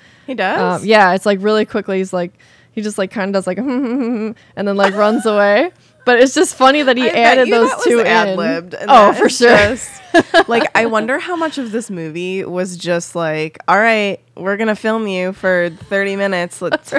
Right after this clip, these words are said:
Speaker 2: <laughs>
Speaker 1: show me what you got." Like, I
Speaker 2: Right.
Speaker 1: guarantee that raft scene, they were just like,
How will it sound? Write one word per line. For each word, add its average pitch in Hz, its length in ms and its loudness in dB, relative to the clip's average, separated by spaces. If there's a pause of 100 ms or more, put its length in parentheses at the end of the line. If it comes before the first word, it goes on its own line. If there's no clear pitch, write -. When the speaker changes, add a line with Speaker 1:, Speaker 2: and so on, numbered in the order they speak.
Speaker 2:
<laughs> - 180 -8
Speaker 1:
show 185 160 -4
me 190 140 -2
what 190 160 -6
you 214 80 -8
got." 190 320 2
Like, 190 220 0
I - 40 4
Speaker 2:
Right. 190 160 0
Speaker 1:
guarantee 240 840 -2 (460)
that 170 420 -2 (400)
raft 170 540 -4
scene, 202 600 -8 (440)
they 190 120 -2
were 190 120 0
just 185 220 -10
like, 160 480 -4